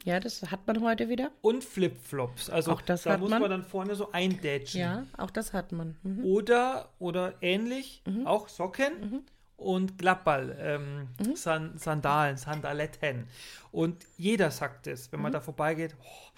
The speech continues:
Speaker 2: das ist bestimmt ein Deutscher, typisch
Speaker 1: Mhm.
Speaker 2: deutsch, dass er wieder seine Sandalen und die Socken anzieht.“
Speaker 1: Mhm.
Speaker 2: Das ist doch so, oder? Ist doch typisch
Speaker 1: Äh,
Speaker 2: deutsch.
Speaker 1: ja, sagt man so, ja. Ist der neueste Trend.
Speaker 2: Mythos oder nicht? Weiß ich nicht.
Speaker 1: Hm, sicher kein Mythos, äh,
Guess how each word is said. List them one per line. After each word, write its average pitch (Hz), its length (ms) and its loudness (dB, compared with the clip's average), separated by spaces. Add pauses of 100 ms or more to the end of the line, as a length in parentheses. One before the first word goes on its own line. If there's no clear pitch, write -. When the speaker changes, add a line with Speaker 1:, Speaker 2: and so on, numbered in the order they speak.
(160)
Speaker 2:
das - 120 -14
ist - 60 -20
bestimmt 151 240 -10
ein 131 40 -8
Deutscher, 127 380 -8
typisch 226 640 2
Speaker 1:
Mhm. 226 60 0
Speaker 2:
deutsch, 180 420 8 (240)
dass 170 200 4
er 180 100 2
wieder 170 160 4
seine 165 220 -2
Sandalen 151 480 -2
und 160 200 -6
die 151 60 -8
Socken 139 340 -6
anzieht.“ 123 280 -8 (220)
Speaker 1:
Mhm. 226 280 -2
Speaker 2:
Das 185 140 0
ist 190 140 -4
doch 123 80 -6
so, 123 140 -8
oder? 151 240 -4 (560)
Ist - 140 -18
doch 240 100 2
typisch 185 240 2
Speaker 1:
Äh, 175 40 -2
Speaker 2:
deutsch. - 340 -2 (160)
Speaker 1:
ja, 190 420 8 (460)
sagt 156 220 -4
man 151 160 0
so, 139 120 0
ja. 139 180 0 (960)
Ist - 160 -6
der 214 80 4
neueste 220 300 0
Trend. 196 180 2
Speaker 2:
Mythos 285 160 -2
oder 277 120 2
nicht? 170 300 -2 (240)
Weiß 190 180 -2
ich 127 120 -10
nicht. 123 180 -12 (360)
Speaker 1:
Hm, - 180 -10 (360)
sicher - 240 -10
kein 113 300 -2
Mythos, 127 600 -8 (100)
äh, 127 380 -4